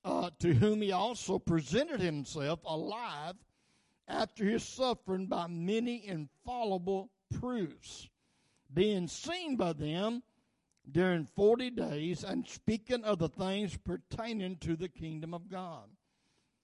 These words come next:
And being assembled together with them, he commanded them not to depart from the Jerusalem, but to wait <coughs> for the promise of the Father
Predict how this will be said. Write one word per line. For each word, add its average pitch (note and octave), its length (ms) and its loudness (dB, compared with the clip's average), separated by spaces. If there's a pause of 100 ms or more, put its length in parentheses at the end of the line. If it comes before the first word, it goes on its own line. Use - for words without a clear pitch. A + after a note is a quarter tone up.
(220)
And - 260 -2
being B3+ 300 4
assembled B3 640 -2
together G#3+ 540 -2
with A3+ 240 0 (120)
them, C#3+ 460 -8 (580)
he F3+ 120 0
commanded G3+ 680 0
them E3+ 260 -2
not F#3 280 -4
to A3+ 100 -6
depart F#3+ 560 0
from F#3 140 -4
the G3+ 80 -2
Jerusalem, F3 840 -2 (540)
but D#3 240 0
to E3+ 140 6
wait G#3 420 4 (720)
<coughs> - 1300 -20
for F3 120 2
the D3+ 140 4
promise G3+ 560 2
of G#3+ 80 -6
the A3 80 -2
Father C#3 480 -6